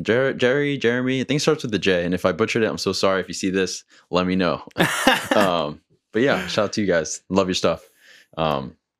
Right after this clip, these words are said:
Speaker 1: based off of the Port in Long Beach, I guess it used to be a big surfer area, but
Speaker 2: Uh-huh.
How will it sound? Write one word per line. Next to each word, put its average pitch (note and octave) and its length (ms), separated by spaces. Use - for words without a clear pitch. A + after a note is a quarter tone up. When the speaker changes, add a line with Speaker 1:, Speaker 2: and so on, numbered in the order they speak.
Speaker 1:
based A2+ 300
off F#2+ 240
of F2+ 220
the G2+ 120
Port G2 360
in F#2 160
Long E2+ 180
Beach, A2+ 360
I F2+ 120
guess F2+ 200
it F#2+ 60
used F2+ 160
to F2+ 60
be E2+ 120
a E2 40
big E2 280
surfer E2 500
area, G2 460
but E2 180
Speaker 2:
Uh-huh. F#2+ 160